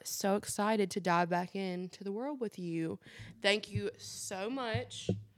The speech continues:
for listening to episode three, or episode two.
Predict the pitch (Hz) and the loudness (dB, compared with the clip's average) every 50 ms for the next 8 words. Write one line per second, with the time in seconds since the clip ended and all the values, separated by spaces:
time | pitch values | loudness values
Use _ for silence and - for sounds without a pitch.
0 | - _ _ _ _ _ - 110 - 214 208 196 180 180 185 - 202 185 190 190 | -20 _ _ _ _ _ -10 -8 -6 -6 -6 -6 -6 -8 -8 -12 -14 -14 -14 -14
1 | - - 185 190 - - - 247 254 294 302 - - 226 202 190 180 170 180 214 | -12 -12 -12 -12 -12 -10 -8 -6 -4 -4 -4 0 2 4 6 6 6 4 4 2
2 | 262 - - - - - - - - - - 185 190 190 - - - 226 240 226 | 0 -2 -6 -10 -14 -18 -18 -20 -6 2 4 4 4 4 4 4 4 4 4 4
3 | - 208 175 165 165 196 226 | 4 4 6 6 6 4 4